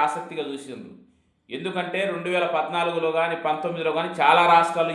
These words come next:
ఎవరు గెలుస్తారు, ఎవరు ఓడిపోతారు అనేటువంటి ఒక అంచనా ప్రశాంత్ కిషోర్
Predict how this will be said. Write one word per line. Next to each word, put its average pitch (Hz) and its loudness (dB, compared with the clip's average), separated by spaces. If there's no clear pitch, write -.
ఎవరు 165 -2
గెలుస్తారు, 160 0
ఎవరు 170 0
ఓడిపోతారు 156 2
అనేటువంటి 147 -4
ఒక 143 -2
అంచనా 190 0
ప్రశాంత్ 196 4
కిషోర్ 185 -2